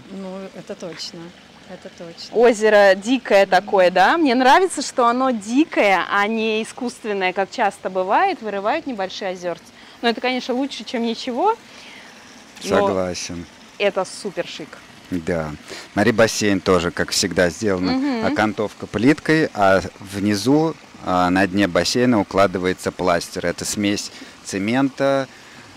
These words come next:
Speaker 3: а,
Speaker 2: Камешков.
Speaker 3: да, крошек раз-,
Speaker 2: Мгм.
Speaker 3: различных, в общем, его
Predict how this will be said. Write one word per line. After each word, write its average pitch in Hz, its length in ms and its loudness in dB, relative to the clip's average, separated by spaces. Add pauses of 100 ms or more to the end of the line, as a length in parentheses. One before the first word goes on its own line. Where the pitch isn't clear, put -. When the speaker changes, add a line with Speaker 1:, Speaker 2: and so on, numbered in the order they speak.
(120)
Speaker 3:
а, 87 800 -6
Speaker 2:
Камешков. 226 420 -4 (300)
Speaker 3:
да, 95 320 -2
крошек 113 560 -2
раз-, 113 220 0
Speaker 2:
Мгм. 123 140 -6
Speaker 3:
различных, 240 580 -4
в 101 40 -10
общем, 85 340 -12 (320)
его 92 300 -8